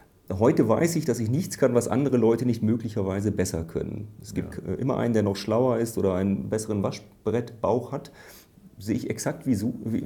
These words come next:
Speaker 1: wie Sie, aber ich finde trotzdem, auch damit stellen Sie, und das macht Sie ja auch sympathisch, wieder Ihr Licht unter den Scheffel, weil ich wüsste nicht, wer viel besser als Sie sprechen könnte, beispielsweise.
Speaker 2: Oh ja,
Speaker 1: Sie haben eine
Speaker 2: gibt's
Speaker 1: ganz
Speaker 2: aber
Speaker 1: angenehme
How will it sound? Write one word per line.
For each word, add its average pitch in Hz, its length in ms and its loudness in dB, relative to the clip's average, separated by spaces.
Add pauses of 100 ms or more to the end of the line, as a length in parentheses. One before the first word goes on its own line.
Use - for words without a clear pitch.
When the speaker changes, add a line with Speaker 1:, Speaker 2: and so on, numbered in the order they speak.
Speaker 1:
wie 117 80 0
Sie, 120 220 4
aber 120 80 6
ich 123 80 2
finde 135 160 0
trotzdem, - 300 2
auch - 160 -2
damit 139 400 0
stellen 143 280 -2
Sie, 165 120 -6
und 135 80 -4
das 104 100 -2
macht 107 200 -8
Sie - 280 -10
ja 104 80 -4
auch 101 80 -4
sympathisch, 107 480 -4
wieder 110 140 -2
Ihr 98 80 4
Licht 117 200 -4
unter - 140 -6
den 98 160 -2
Scheffel, 127 720 -4
weil 113 320 0 (800)
ich - 140 -16
wüsste 107 260 -4
nicht, 110 240 -6
wer 113 160 0
viel 127 240 -4
besser 202 320 -2
als 104 180 -4
Sie 107 120 -6
sprechen 101 600 -6
könnte, 170 420 -2 (300)
beispielsweise. - 460 -4
Speaker 2:
Oh 87 140 0
ja, 175 40 -2
Speaker 1:
Sie 120 100 -2
haben 107 80 0
eine 110 80 -2
Speaker 2:
gibt's 98 60 -2
Speaker 1:
ganz 104 180 0
Speaker 2:
aber 90 80 -4
Speaker 1:
angenehme 120 480 -4